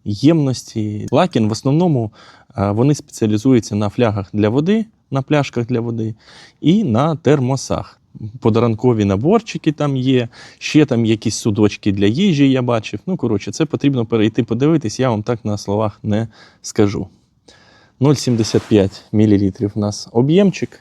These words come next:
Напишіть в коментарях, багато це чи мало. Корок глухий, зверху написано «Лакен». Силіконовий ущільнювач, який просто... от цей корок просто залитий силіконом якось у формочці, так?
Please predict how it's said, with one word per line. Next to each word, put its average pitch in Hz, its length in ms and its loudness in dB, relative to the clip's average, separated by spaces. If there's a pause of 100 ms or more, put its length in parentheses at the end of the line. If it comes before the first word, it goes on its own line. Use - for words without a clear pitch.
Напишіть 110 380 -4
в - 100 -8
коментарях, 110 540 0
багато 107 360 -4
це - 220 -8
чи - 200 -6
мало. 101 300 -4 (540)
Корок 127 340 4
глухий, 139 600 0 (120)
зверху 127 500 0
написано 107 560 -2
«Лакен». 170 520 -4 (2250)
Силіконовий 127 600 4
ущільнювач, 165 720 0 (100)
який 131 640 2 (220)
просто... 120 460 0
от 110 180 -2
цей - 180 0
корок 151 360 2
просто 123 340 0
залитий 110 480 2
силіконом 120 640 2
якось 101 540 -2
у 101 200 0
формочці, 101 640 0
так? 120 220 -4